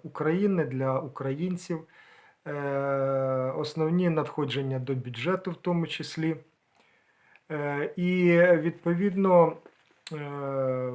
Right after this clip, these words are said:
блокада в, в торгівлі цією продукцією, вона, е, ну, фактично, е, ставить Україну, ну,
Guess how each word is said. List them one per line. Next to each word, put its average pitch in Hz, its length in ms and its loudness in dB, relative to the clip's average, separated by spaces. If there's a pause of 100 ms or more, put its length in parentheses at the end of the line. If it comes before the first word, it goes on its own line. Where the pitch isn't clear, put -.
блокада 147 920 2 (100)
в, 143 140 -16 (480)
в 127 80 -18
торгівлі 143 520 -2
цією 143 360 -6
продукцією, 165 640 -4
вона, 165 440 4 (540)
е, 147 60 -10 (600)
ну, 175 140 -8
фактично, 139 1040 -4 (220)
е, - 20 -20 (1000)
ставить 151 500 4
Україну, 147 580 -2
ну, 131 320 -4